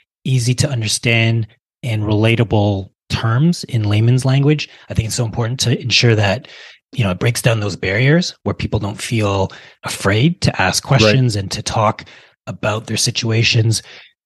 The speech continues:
Speaker 1: And, you know, I think the reality is a lot of times the industry makes it more <laughs> complex than it needs to be. And, and,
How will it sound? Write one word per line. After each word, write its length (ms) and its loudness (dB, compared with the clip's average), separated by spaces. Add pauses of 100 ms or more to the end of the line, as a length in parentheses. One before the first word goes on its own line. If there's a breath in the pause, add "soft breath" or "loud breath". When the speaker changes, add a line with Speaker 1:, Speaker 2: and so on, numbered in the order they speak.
(300)
Speaker 1:
And, 300 -4
you 100 0
know, 80 -2
I 80 0
think 300 0 (120)
the 120 -4
reality 380 4
is 100 0
a 40 2
lot 160 6
of 60 -2
times 380 -4
the 140 -2
industry 400 0
makes 420 0 (100)
it 380 -6 (640)
more 320 2
<laughs> 180 -8
complex 400 -2
than 160 0
it 80 -10
needs 260 -4
to 100 -2
be. 220 0
And, 160 -4
and, 360 -4